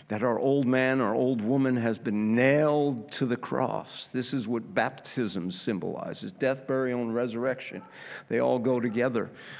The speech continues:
Positionally, we do not have to follow our old habits, our old ways, or the way of the world. Jesus has dealt with it with a death blow. But you say,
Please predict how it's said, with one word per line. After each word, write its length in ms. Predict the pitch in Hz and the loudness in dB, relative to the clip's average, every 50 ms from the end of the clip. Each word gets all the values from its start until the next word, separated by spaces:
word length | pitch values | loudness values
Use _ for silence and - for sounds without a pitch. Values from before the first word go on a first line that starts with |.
| - - _ | -18 -4 _
Positionally, 880 | - 156 139 120 113 165 202 220 - - - 175 165 160 165 170 165 160 | 2 2 2 4 4 6 6 6 6 4 4 6 6 6 6 6 6 6
we 120 | 156 151 | 6 6
do 120 | 147 160 160 | 6 6 6
not 220 | 151 156 156 147 | 6 6 6 6
have 140 | 156 147 151 | 4 2 2
to 80 | - 143 | 0 -2
follow 580 | - - - 156 151 156 165 165 156 165 - - | 0 0 2 4 4 6 4 4 4 2 2 4
our 180 | 139 143 131 | 4 2 4
old 320 | - 156 156 156 160 156 131 | 4 2 2 2 2 2 0
habits, 720 | 127 147 151 143 143 143 139 - - - - - - - - - - - - - - | 2 2 2 2 4 2 -2 -2 -4 -10 -12 -12 -12 -14 -18 -20 -20 -20 -18 -6 -2
our 200 | 131 139 139 107 | 0 2 2 4
old 320 | - 156 165 170 160 151 | 4 4 4 4 4 4
ways, 760 | 156 160 160 170 175 156 139 123 104 92 95 92 92 - - - - | 6 6 6 6 6 6 4 4 2 0 -2 -4 -6 -8 -10 -4 0
or 160 | 127 131 120 | 0 2 2
the 80 | 135 | 2
way 480 | 127 117 123 135 139 139 139 143 131 123 131 - | 0 2 2 2 2 2 0 0 -2 -4 -6 -6
of 180 | 135 127 113 | -6 -6 -4
the 100 | 110 127 | -4 -4
world. 640 | 120 117 117 127 135 139 127 104 87 90 90 85 - - - - - - _ _ _ _ _ _ _ _ _ _ _ _ _ _ _ _ _ _ _ _ _ _ - - - | -2 -2 -2 -2 -2 -2 -2 -2 -4 -6 -8 -10 -14 -18 -20 -20 -20 -20 _ _ _ _ _ _ _ _ _ _ _ _ _ _ _ _ _ _ _ _ _ _ -20 -16 -12
Jesus 600 | - - - 139 143 143 120 104 117 117 - - | -6 0 2 4 4 4 2 0 -2 -2 -2 -2
has 260 | - 117 110 98 92 | 0 0 0 0 -2
dealt 400 | 92 - - 107 117 120 - - | -4 0 2 2 2 2 0 -2
with 260 | - 110 101 - - | -2 -2 -2 -2 -2
it 140 | 110 92 - - - - - _ _ _ _ _ _ - - - _ | -4 -4 -4 -8 -16 -20 -20 _ _ _ _ _ _ -20 -20 -16 _
with 180 | - 117 - - | -6 -4 -2 -2
a 60 | 120 | -2
death 520 | 98 92 87 - 123 127 - - - - | -2 -2 -2 0 4 4 4 2 2 -4
blow. 380 | - 120 107 98 92 87 76 - - - _ _ _ _ _ _ _ _ _ _ _ _ _ _ _ _ _ _ _ _ _ _ _ _ _ _ _ _ _ _ _ _ | -4 -2 0 0 -2 -4 -6 -10 -16 -20 _ _ _ _ _ _ _ _ _ _ _ _ _ _ _ _ _ _ _ _ _ _ _ _ _ _ _ _ _ _ _ _
But 180 | - 120 - - | -4 -2 0 -2
you 60 | 107 | -4
say, 360 | - - - 98 87 82 | -2 -2 -2 -2 -2 -4